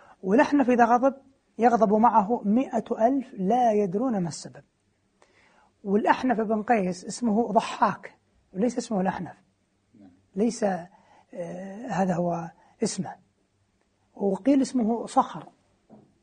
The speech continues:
وسمي الأحنف لحنف برجله، وكانت أمه ترقصه وترى فيه مخائل النجابة، تقول: "والله لولا حنف برجله"، وهو صغير،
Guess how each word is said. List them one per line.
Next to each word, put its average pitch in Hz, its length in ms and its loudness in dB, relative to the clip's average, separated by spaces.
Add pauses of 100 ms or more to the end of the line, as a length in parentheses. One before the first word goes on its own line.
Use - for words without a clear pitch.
(1000)
وسمي 240 480 2
الأحنف 240 380 0
لحنف 208 380 0
برجله، 185 400 0
وكانت 202 340 0
أمه 233 300 0
ترقصه 226 640 -2
وترى 202 320 0
فيه 214 220 2
مخائل 226 440 2
النجابة، 214 440 2
تقول: 214 280 -2
"والله 220 340 4
لولا 226 280 4
حنف 233 360 0
برجله"، 208 500 2
وهو 190 140 4
صغير، 214 380 0